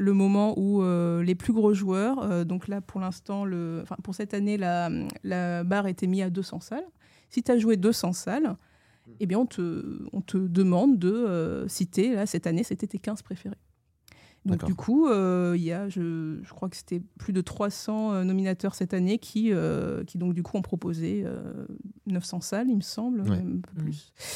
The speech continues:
Speaker 1: Et donc, du coup, parmi ces neuf cents salles, on a gardé les, euh, trois cents qui avaient le plus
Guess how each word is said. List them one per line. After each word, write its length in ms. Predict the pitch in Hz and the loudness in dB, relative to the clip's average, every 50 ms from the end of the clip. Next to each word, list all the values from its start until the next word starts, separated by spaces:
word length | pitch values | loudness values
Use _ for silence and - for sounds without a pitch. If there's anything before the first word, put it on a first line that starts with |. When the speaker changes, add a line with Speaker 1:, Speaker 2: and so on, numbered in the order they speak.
| - - - _ | -12 -14 -10 _
Speaker 1:
Et 80 | - 220 | -2 -2
donc, 160 | 190 190 190 | 0 0 0
du 100 | 175 185 | -2 0
coup, 120 | 180 - 285 | 0 0 0
parmi 200 | 254 214 202 196 | 2 2 2 2
ces 120 | - 208 | 0 0
neuf 140 | 185 185 - | 0 0 -2
cents 120 | - 165 | -4 -4
salles, 220 | - - 208 269 294 247 | -4 -2 -2 0 0 0
on 100 | 196 175 | 0 0
a 80 | 170 170 | -2 -2
gardé 400 | 170 170 170 170 160 185 220 254 | 0 0 0 0 0 0 0 2
les, 280 | 233 180 190 190 180 180 | 2 2 2 2 0 0
euh, 80 | 170 | -2
trois 260 | 175 - - - 202 185 | -2 -4 -2 0 0 0
cents 320 | - - - 185 254 311 - - _ _ _ _ _ _ | 0 -2 -4 -4 -4 -4 -6 -12 _ _ _ _ _ _
qui 140 | - - 208 | -4 -2 -2
avaient 260 | 190 180 160 175 202 | 0 0 -2 -2 -2
le 120 | 233 220 185 | -2 -2 -4
plus 540 | - - - 196 208 208 - - - - | -4 -6 -6 -6 -6 -6 -6 -10 -12 -16